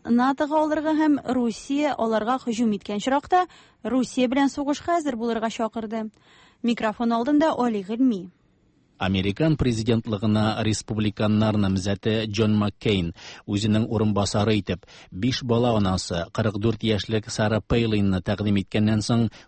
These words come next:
Speaker 2: күпләр моны хата дип атады. Икенче ел гына Аляска губернаторы булып эшләгән Сара ханымның тышкы сәясәттә тәҗрибәсе юк санала. Шуңа күрә аның бу өлкәдә карашларын зур кызыксыну белән көттеләр.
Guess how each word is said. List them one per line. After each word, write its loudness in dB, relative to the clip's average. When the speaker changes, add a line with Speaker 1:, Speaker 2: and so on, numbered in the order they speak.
Speaker 2:
күпләр 2
моны 2
хата 0
дип -2
атады. -4
Икенче 0
ел 2
гына 2
Аляска 0
губернаторы 2
булып 2
эшләгән 0
Сара 0
ханымның 0
тышкы -2
сәясәттә -2
тәҗрибәсе 0
юк -2
санала. -2
Шуңа 0
күрә 0
аның 2
бу 0
өлкәдә -2
карашларын 0
зур -2
кызыксыну 0
белән -2
көттеләр. -6